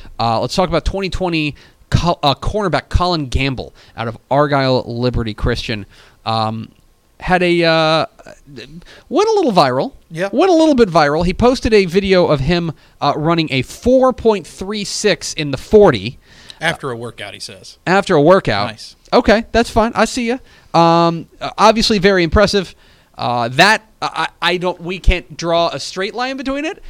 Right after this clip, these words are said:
Speaker 1: but we tend to believe that, uh, uh, considering Notre Dame offered almost immediately after he posted that,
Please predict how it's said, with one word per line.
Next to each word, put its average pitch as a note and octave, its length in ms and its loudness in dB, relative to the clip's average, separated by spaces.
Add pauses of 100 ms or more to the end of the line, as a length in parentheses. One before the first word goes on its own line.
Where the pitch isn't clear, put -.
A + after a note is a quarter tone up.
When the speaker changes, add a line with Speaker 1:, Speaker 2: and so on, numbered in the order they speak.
Speaker 1:
but D3 240 0
we C#3+ 280 -2
tend G3 300 -2
to G3 60 0
believe F3+ 360 -2
that, C#3 340 -6
uh, A#2 320 -4 (400)
uh, A#2 180 -4
considering E3 640 0
Notre F#3 260 4
Dame E3+ 280 0
offered D#3 420 0 (100)
almost F3 380 2
immediately E3 500 0
after D3+ 220 -2
he D3+ 100 -2
posted E3+ 380 -4
that, B3+ 280 -2